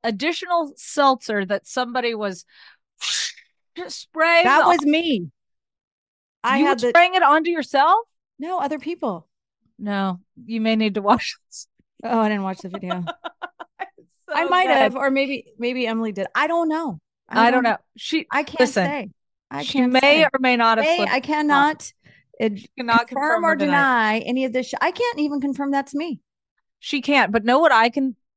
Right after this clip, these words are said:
Speaker 1: think I can confirm? In the video, they said, "And then Vicky walks away."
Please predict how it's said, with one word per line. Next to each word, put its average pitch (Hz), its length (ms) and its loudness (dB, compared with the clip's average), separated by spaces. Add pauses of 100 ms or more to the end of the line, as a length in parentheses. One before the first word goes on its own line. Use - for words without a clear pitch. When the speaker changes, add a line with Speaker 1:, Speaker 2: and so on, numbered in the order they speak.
(200)
Speaker 1:
think 220 220 -2
I 233 120 0
can 220 200 -8
confirm? 196 540 -4
In 220 300 2
the 240 100 0
video, 220 600 2
they 208 180 -2
said, 196 320 -2
"And 196 160 2
then 180 340 -2
Vicky 220 380 -2
walks 185 420 -4
away." 180 380 -6